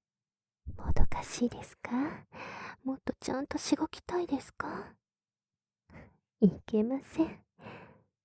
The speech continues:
これもお坊ちゃまのためですから。最高に気持ちいいオナニーしたいですよね。メイドの言うことを聞いてするじらしオナニー、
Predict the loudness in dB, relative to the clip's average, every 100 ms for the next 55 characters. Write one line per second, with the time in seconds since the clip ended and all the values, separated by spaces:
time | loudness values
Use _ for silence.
0 | _ -4 -4 -6 -12 -16 -20 _ _ 0
1 | 0 0 -6 -4 -4 -4 -6 -4 -4 -4
2 | -6 -10 -16 -18 -16 -18 -20 _ _ _
3 | _ _ _ _ -20 -2 0 0 -2 -2
4 | -2 -2 -8 -12 -8 -8 -8 -6 -4 -2
5 | -4 -4 -4 -6 -10 -16 -20 -20 -20 _
6 | _ _ _ -20 -8 0 2 2 -2 -2
7 | 0 0 -4 -10 -10 -12 _ _ _ _
8 | _ _ _ _ _ _ -2 6 6 6
9 | 4 4 4 4 4 2 -2 -6 -6 -2
10 | -2 -2 -6 0 2 2 -2 -4 0 0
11 | 0 -2 0 2 4 0 -2 -2 -2 -2